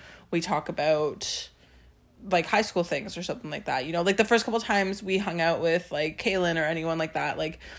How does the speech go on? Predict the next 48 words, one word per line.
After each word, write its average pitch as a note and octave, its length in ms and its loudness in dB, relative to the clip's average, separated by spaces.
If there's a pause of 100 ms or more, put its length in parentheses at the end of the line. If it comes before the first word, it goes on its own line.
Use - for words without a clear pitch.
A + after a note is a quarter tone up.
(200)
it's G#3+ 180 0
always G3+ 260 10
a F3 40 0
little E3 200 6
awkward E3 340 4
because, F#3 220 -2
like, F3 160 2
you F#3+ 120 2
guys F#3 200 8
have F#3 160 0
your F3+ 120 4
things F3+ 220 0
in F3 100 -2
common, E3+ 340 4
you're D#3+ 100 2
gonna E3 120 0
talk E3+ 200 -6
about D3+ 160 -6
that, D3+ 300 0
but D#3+ 80 -4
then, D#3+ 200 2
like, E3 320 -2 (760)
it's - 260 -4
important, G3 400 0
like, F#3 120 4
it, A#3 200 6
it's B3 180 -4
good C#4 200 2
f-, - 360 -12
for - 140 -2
your A3 100 6
boyfriend, F#3+ 480 6
I E3 60 4
feel F3 160 0
like E3 160 4
it E3+ 100 -2
should F3 120 -6
be E3 100 0
good D#3+ 200 -4
for F3 180 -2
him E3 220 0
as E3+ 120 -4
well E3 240 6
to - 120 -4
try F3+ 180 2
and E3 140 -2
include E3+ 400 -2
you. C#3+ 380 -4